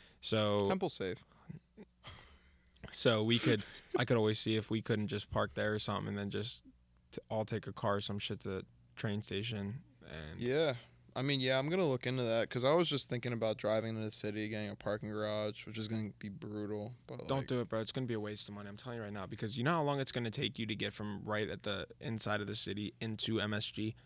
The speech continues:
Speaker 2: Oh, I know. Yeah, I
Speaker 1: Uh,
Speaker 2: know. But
Speaker 1: we
Speaker 2: I'm
Speaker 1: were
Speaker 2: prepared for that. Like
Speaker 1: You ever taken a cab in New York?
Speaker 2: Actually, yeah.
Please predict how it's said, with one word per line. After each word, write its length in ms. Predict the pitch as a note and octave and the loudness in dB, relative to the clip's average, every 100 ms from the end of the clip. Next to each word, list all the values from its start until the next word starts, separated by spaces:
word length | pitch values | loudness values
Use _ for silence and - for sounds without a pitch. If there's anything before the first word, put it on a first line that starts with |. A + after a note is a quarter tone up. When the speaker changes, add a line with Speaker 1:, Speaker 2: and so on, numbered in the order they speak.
| - | -4
Speaker 2:
Oh, 160 | A#2+ | -2
I 140 | F2 G#2 | -2 -4
know. 440 | F#2 G2+ F#2+ G2 - - - - | -4 -4 -4 -6 -12 -20 -20 -12
Yeah, 320 | A2+ G2+ F#2 | -8 -6 -6
I 40 | G2 | -4
Speaker 1:
Uh, 20 | |
Speaker 2:
know. 360 | G2+ A#2 G2 - _ - | 2 2 2 -6 _ 0
But 120 | B2+ | 6
Speaker 1:
we 60 | D3+ | 8
Speaker 2:
I'm 60 | |
Speaker 1:
were 60 | D#3+ | 6
Speaker 2:
prepared 380 | C#3 - A2 A2 | 2 -2 -4 -4
for 120 | G#2 | -6
that. 280 | F2+ F2+ F2 - | -6 -8 -10 -6
Like 200 | G2 G2+ - | -6 -6 -8
Speaker 1:
You 160 | C3+ D#3+ | 0 0
ever 120 | E3+ | 0
taken 280 | D#3+ F3 E3 | 2 2 2
a 40 | |
cab 380 | C#3 B2+ A#2 B2 | 0 2 2 2
in 100 | A#2 | 0
New 60 | A2 | 0
York? 320 | G#2+ A2+ - - - - - - | 0 -2 -4 -20 -20 -20 -20 -10
Speaker 2:
Actually, 320 | B2+ - A#2+ | -8 -4 -2
yeah. 240 | A2+ A#2 | 0 0